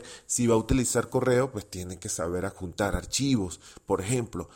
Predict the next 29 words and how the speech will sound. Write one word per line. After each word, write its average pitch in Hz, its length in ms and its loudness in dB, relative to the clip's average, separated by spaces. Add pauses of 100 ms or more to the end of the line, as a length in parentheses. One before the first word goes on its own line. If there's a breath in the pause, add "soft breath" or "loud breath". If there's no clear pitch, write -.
(100)
son 151 300 2
prerequi-, 165 360 -6
competencias 147 920 -2
que - 200 -6
son 120 280 -4
necesarias 127 560 -4
describir 135 800 -2
de 113 180 -6
manera 110 420 0
precisa 151 480 -2
y 160 40 2
detallada 139 440 -2
los 135 140 -10
prerequisitos. 104 720 -4 (380 loud breath)
Recuerden 147 380 4
ponerse 151 340 -2
en - 20 -6
los 160 120 -6
zapatos - 600 -4 (260 loud breath)
del 101 520 0
estudiante, 107 640 -6
del 95 120 -4
participante. 98 800 -4
O - 20 -12
sea, 98 140 -6
todo 156 320 0
tiene 143 320 -8
que 127 80 -10
estar 127 400 -6